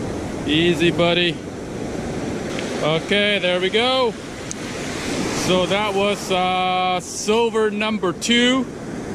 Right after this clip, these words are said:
Well, I'm guessing once the tide comes in, it'll bring them in. And I, I realize I'm not gonna get much during the low tide. Because this spot I'm fishing at, um,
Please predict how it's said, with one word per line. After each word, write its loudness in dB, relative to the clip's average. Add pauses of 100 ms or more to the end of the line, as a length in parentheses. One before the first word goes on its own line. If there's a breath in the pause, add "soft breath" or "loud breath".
(800)
Well, 4
I'm -2
guessing 0
once -2
the -2
tide -2
comes -4
in, 2
it'll 2
bring 0
them 0
in. 0 (960)
And 0
I, -6 (420)
I -6
realize 2
I'm 0
not 2
gonna 2
get 0
much -2
during 4
the 2
low 2
tide. 0 (1300)
Because 2
this 2
spot 0
I'm -2
fishing 0
at, 0
um, 0